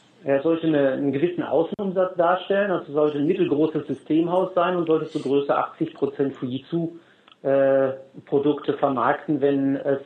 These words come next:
äh, denn Produkte sind, die in unserem Pro-, äh, Portfolio sind.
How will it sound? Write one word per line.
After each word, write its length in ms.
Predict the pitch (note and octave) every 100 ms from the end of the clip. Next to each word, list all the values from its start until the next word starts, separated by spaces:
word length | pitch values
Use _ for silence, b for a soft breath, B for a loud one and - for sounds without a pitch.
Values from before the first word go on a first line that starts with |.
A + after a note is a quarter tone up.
| - -
äh, 220 | C3 B2+
denn 200 | C#3+ C#3
Produkte 520 | - C#3+ C#3+ D3+ C#3
sind, 240 | C#3 C3+
die 100 | C#3
in 100 | C3+
unserem 260 | C#3+ C3+ C#3+
Pro-, 100 | D#3
äh, 320 | C#3+ B2+ B2
Portfolio 580 | B2 C#3+ - B2+ G#2+ G2
sind. 260 | F2 E2+